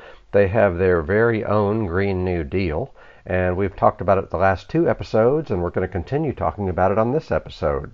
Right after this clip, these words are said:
But first, here's what the Climate Report is all about. So, we've known for a hundred fifty years that C O two, carbon dioxide, is a greenhouse gas. And for almost that amount of time,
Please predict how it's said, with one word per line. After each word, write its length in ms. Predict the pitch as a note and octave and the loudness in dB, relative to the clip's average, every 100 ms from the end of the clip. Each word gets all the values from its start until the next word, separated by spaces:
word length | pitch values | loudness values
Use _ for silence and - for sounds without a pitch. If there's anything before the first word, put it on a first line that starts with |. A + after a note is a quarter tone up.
| - _ _ - - - | -20 _ _ -20 -20 -6
But 160 | G#2+ - | -6 4
first, 440 | G3 A#2 A2 - - | 6 6 4 -8 -6
here's 320 | C#3+ E3 - | -2 0 2
what 160 | G2 - | 0 0
the 60 | |
Climate 400 | - A2 G#2 E2 | 0 4 4 2
Report 500 | E2 - F#2 E2+ - | -4 -4 2 2 2
is 120 | - | -2
all 180 | F2 E2+ | 2 2
about. 480 | E2 F2 D2+ - - | 2 2 2 0 -6
So, 280 | - F2+ E2+ - - - - - | 0 0 0 -8 -20 -18 -18 2
we've 220 | F#3 F3+ | 2 4
known 440 | A2 A#2+ G2 F2 F2+ | 4 6 6 2 0
for 140 | F#2 | 0
a 60 | G2+ | 0
hundred 280 | A#2 A#2+ | -2 -2
fifty 320 | - G#2 - E2+ | 0 -2 0 -4
years 600 | F#2+ F#2 D2 D#2 F2+ - | 0 2 2 -2 -4 0
that 240 | E2 - | 0 -2
C 240 | - C3 | -2 2
O 120 | G#2+ F2+ | 2 2
two, 480 | - G#2+ D#2+ F#2 - | 0 0 0 -4 -8
carbon 380 | - F#2+ F#2 E2+ | 0 2 2 0
dioxide, 840 | E2+ F2+ A#2 - E2+ D2+ C#2+ G#2 - - - - | 4 4 2 -2 -2 0 0 -2 -10 -20 -20 -2
is 320 | F2+ F#2+ F#2 | 2 2 2
a 100 | G#2 | 0
greenhouse 640 | F#2 C#3 E3 F#2+ C#2+ C2+ | 2 2 2 0 -2 -2
gas. 540 | - D2+ - - - - - - - | -2 -2 -2 -6 -14 -20 -20 -20 -6
And 180 | F#2+ F2+ | -2 0
for 140 | G2 | 4
almost 420 | G2+ D3+ B2+ D3+ - | 6 6 4 2 2
that 160 | F#2+ | 2
amount 260 | E2+ D#2+ D2 | 2 0 -2
of 100 | - | -2
time, 480 | C#3 B2+ G2+ C#3 | 2 4 4 0